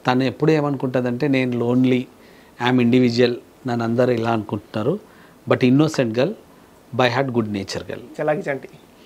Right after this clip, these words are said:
Speaker 1: చంటి అన్న, చంటి డార్లింగ్ వచ్చేసి నాకు కొన్ని సంవత్సరాలుగా తెలుసు. అందరితో ఎలా ఉన్నాడో అక్కడ కూడా అడిగిండు,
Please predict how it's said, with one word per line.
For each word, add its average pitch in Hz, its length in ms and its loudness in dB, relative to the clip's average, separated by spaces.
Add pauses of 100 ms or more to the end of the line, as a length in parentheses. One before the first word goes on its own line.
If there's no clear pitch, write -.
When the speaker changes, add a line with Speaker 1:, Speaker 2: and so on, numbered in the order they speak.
(460)
Speaker 1:
చంటి 143 180 2
అన్న, 165 480 -2 (120)
చంటి 135 200 2
డార్లింగ్ 151 340 2
వచ్చేసి 143 420 -2
నాకు 123 340 -4 (240)
కొన్ని 113 160 -4
సంవత్సరాలుగా 120 540 0
తెలుసు. 107 300 -4
అందరితో 113 680 -4 (300)
ఎలా 120 160 2
ఉన్నాడో 117 260 0
అక్కడ 117 220 -2
కూడా 117 180 0
అడిగిండు, 104 400 -4